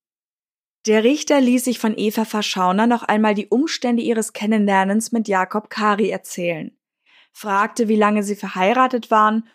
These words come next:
und ob sie einander auch ehelich beigewohnt, also Sex gehabt hätten. Hier begann Eva, sich in Widersprüche zu verfangen.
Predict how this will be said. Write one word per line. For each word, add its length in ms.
und 180
ob 120
sie 120
einander 520
auch 200
ehelich 500
beigewohnt, 880
also 220
Sex 400
gehabt 400
hätten. 420
Hier 220
begann 340
Eva, 400
sich 220
in 180
Widersprüche 720
zu 160
verfangen. 680